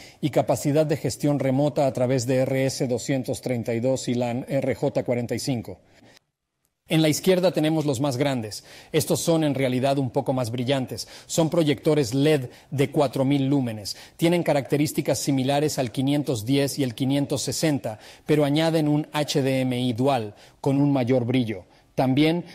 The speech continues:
tenemos el L S seiscientos diez H D y el L S seiscientos diez W H. Este tiene una resolución de mil doscientos ochenta por ochocientos y la H D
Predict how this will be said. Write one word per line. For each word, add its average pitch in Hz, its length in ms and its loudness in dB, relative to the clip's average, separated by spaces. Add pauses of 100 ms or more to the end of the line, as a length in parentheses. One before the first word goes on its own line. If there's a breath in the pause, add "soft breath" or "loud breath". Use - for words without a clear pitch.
(140 loud breath)
tenemos 151 400 2
el 143 220 0
L 147 420 2
S 147 300 0
seiscientos 131 720 -2
diez 139 340 0
H 123 300 -2
D 139 240 2 (240 loud breath)
y 139 100 2
el 139 200 2
L 147 440 2
S 156 300 0
seiscientos 131 720 -2
diez 123 320 0
W 120 500 0
H. 113 340 -6 (280 loud breath)
Este 160 240 2
tiene 151 200 2
una 151 140 2
resolución 135 640 0
de 127 80 0
mil 151 260 2
doscientos 139 540 -2
ochenta 127 480 -2
por 120 100 -2
ochocientos 135 720 -2 (220 loud breath)
y 143 120 0
la 127 180 2
H 139 260 -2
D 143 220 0